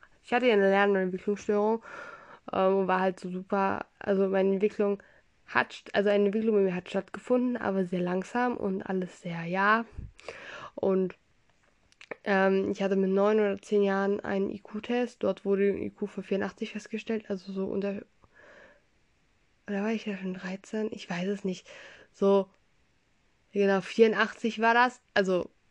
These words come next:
und, ähm, so ab fünfundachtzig ist so,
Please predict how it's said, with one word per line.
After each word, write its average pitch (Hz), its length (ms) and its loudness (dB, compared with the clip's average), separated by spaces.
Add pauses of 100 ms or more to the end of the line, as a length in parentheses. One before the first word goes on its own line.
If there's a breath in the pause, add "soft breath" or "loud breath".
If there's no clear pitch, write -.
(480)
und, 196 420 2 (1400)
ähm, 190 460 -6 (500)
so 190 480 0 (240)
ab - 300 -4 (140)
fünfundachtzig 214 880 6
ist - 180 -8
so, 208 360 -4